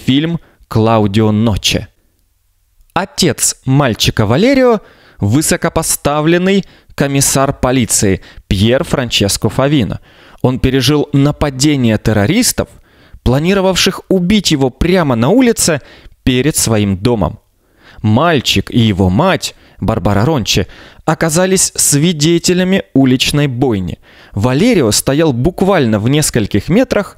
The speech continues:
от умирающего революционера, стрелявшего в его отца. Кровь и смерть произвели настолько сильное впечатление на мальчика,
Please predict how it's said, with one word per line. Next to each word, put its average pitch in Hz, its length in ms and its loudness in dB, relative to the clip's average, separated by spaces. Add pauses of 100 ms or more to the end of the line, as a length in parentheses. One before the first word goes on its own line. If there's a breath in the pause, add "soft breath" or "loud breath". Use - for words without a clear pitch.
(360 soft breath)
от - 320 -4
умирающего 196 800 2
революционера, 165 920 0 (280 soft breath)
стрелявшего 110 1000 0 (160)
в 98 120 -6
его 98 480 0 (240)
отца. - 500 -2 (600)
Кровь 139 400 0 (460 loud breath)
и 160 80 2
смерть - 640 -2
произвели 131 540 2
настолько 156 840 -2
сильное 120 520 0
впечатление 135 640 0
на 113 120 0
мальчика, 185 580 -2